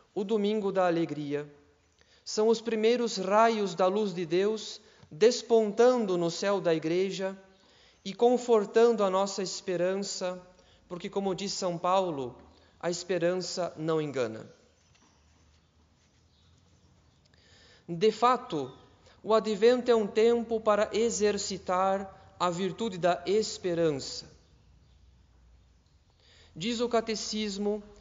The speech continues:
que a esperança é uma virtude sobrenatural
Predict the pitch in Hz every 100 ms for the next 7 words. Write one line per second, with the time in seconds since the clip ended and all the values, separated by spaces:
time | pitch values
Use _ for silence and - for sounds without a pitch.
0 | - - 220 214 220 - 214 196 202 220
1 | 214 - 135 117 - - _ _ _ _
2 | _ _ 147 165 170 165 170 - 240 269
3 | 226 220 - 196 190 180 175 175 165 160
4 | 165 170 170